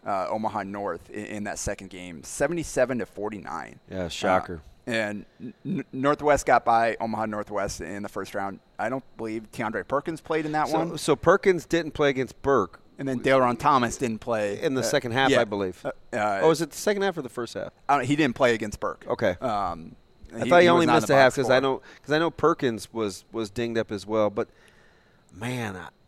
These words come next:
Speaker 2: I, good start for Coach Fisher, Cody Fisher in that punch at Omaha Burke, right?
Speaker 1: Yeah. Um,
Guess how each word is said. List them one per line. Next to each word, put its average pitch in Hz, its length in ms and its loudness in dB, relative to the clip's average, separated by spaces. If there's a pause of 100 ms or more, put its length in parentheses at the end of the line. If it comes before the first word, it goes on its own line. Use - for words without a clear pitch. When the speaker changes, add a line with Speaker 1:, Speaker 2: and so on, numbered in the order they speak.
(100)
Speaker 2:
I, 127 340 0 (560)
good 143 300 0
start 135 440 2
for - 160 -8
Coach 127 360 -4
Fisher, 110 640 -6 (420)
Cody 135 200 0
Fisher 127 360 -2
in 110 180 -2
that 113 260 -2
punch 113 440 -6 (520)
at 110 160 4
Omaha 110 380 0
Burke, 110 340 -4
right? 95 260 -8 (640)
Speaker 1:
Yeah. 98 180 -10 (440)
Um, 104 420 -6